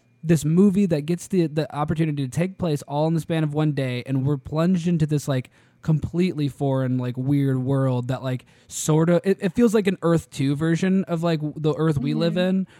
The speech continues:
Speaker 1: 'cause, like, some of it's normal, and some, he's like, "Oh, that guy mentioned Michael Jordan." <laughs> Uh, that, that's,
Speaker 2: Yeah.
Speaker 1: uh, that's from my world, but
Speaker 2: Pieing
Speaker 1: all
Speaker 2: him in the face.
Speaker 1: Yeah, but,
Speaker 2: Yeah.
Speaker 1: oh my God. But also, like,
Speaker 2: We'll
Speaker 1: this
Speaker 2: get
Speaker 1: is
Speaker 2: there.
Speaker 1: not, <laughs> this is not, like, this isn't our, this isn't my America.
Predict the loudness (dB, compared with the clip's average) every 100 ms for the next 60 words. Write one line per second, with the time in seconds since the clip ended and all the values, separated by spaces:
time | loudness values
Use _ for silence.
0 | -20 -4 0 2 0 -6 _ _ _ -4
1 | 2 4 4 2 2 2 4 2 0 0
2 | -2 0 0 2 0 0 2 2 0 -2
3 | 0 -2 0 0 0 -2 0 0 0 -2
4 | -4 -4 2 4 4 2 -4 -4 -2 -2
5 | 0 0 2 2 0 0 0 0 2 2
6 | 2 4 4 2 2 2 0 -4 -6 -4
7 | -4 -4 2 2 2 -2 -4 -8 -12 -18
8 | _ -18 -18 -20 -20 -20 -4 0 4 4
9 | 6 4 4 2 2 0 2 0 0 2
10 | 2 2 2 2 2 0 2 0 0 0
11 | 2 2 2 0 0 0 0 -4 _ _
12 | _ _ _ _ _ _ _ _ -2 2
13 | 2 2 2 2 2 2 0 0 0 0
14 | 2 0 -2 -4 -4 -4 -4